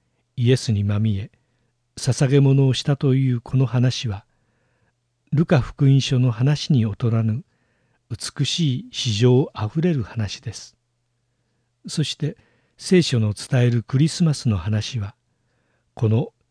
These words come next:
占星術の学者の話と羊飼いの話、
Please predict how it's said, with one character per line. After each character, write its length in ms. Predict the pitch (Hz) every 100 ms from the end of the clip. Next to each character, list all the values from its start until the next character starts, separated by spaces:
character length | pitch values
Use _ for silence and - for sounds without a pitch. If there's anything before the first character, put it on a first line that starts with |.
| _
占 240 | - 131
星 340 | 143 - 151 113
術 300 | 104 - 110
の 120 | 104
学 220 | 110 110
者 180 | - 143
の 120 | 139
話 400 | 127 135 131 -
と 180 | 113 120 _ _ _ _
羊 420 | - - 196 180 -
飼 180 | 139
い 60 | 98
の 140 | 98
話、 520 | 92 113 110 - -